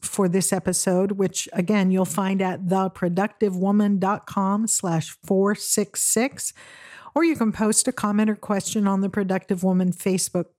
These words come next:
page. If you're a member of the Productive Woman Community Facebook group,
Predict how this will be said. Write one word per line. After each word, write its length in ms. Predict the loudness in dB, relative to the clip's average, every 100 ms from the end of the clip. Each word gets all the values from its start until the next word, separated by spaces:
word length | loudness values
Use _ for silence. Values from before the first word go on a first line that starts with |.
| -8
page. 560 | 0 2 2 0 -4 -10 -20 -20 _ _ _ -2
If 160 | 0
you're 120 | 2
a 40 | 4
member 360 | 4 4 2
of 120 | 2 0
the 80 |
Productive 540 | -2 0 0 0 0 0
Woman 260 | 2 2 2
Community 520 | 2 2 4 2 0
Facebook 580 | 0 0 0 0 -4 -2
group, 340 | 2 2 0